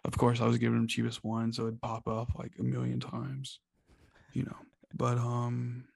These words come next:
yeah, and he, like, acknowledged it, and he thought I was a fake at first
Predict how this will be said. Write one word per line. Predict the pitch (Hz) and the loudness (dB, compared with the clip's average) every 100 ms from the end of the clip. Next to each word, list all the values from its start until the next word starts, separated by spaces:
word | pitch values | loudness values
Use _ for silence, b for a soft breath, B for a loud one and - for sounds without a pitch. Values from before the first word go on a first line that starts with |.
| _ | _
yeah, | 127 131 156 151 139 | 0 4 4 4 0
and | - 127 127 127 127 123 123 b b b b b b | -2 -2 0 0 -2 -6 -10 b b b b b b
he, | - 123 131 | -6 -2 0
like, | 139 135 | -2 -4
acknowledged | 120 117 113 139 135 123 | -6 -6 -4 -4 -4 -6
it, | 117 110 | -6 -4
and | 117 | -2
he | 117 | -2
thought | 117 113 | -2 -2
I | 117 | -2
was | 117 | -2
a | 120 | -4
fake | - 113 120 | -4 -2 -2
at | 117 113 | -4 -6
first | - 113 120 120 - | -10 -10 -10 -12 -14